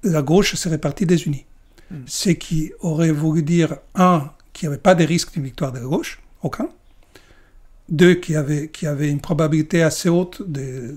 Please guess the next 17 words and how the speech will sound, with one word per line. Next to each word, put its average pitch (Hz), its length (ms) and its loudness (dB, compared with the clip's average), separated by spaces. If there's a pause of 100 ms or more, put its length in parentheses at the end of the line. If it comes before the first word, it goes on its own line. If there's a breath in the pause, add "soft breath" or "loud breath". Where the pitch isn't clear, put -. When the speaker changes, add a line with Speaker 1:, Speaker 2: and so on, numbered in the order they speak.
Speaker 1:
laisser 147 240 -6
la 143 80 -4
porte - 260 -6
ouverte 147 400 -2
au, 131 360 -10
à - 80 -10
l'extrême 139 320 -8
droite, 214 340 -2 (100)
ce - 180 -16
qui - 140 -8
n'est 143 60 -2
pas 156 340 -6 (360)
plus 175 240 -4
effrayant 147 360 -6
que - 140 -16
ça. - 300 -4 (760 soft breath)
Hein ? 180 160 -6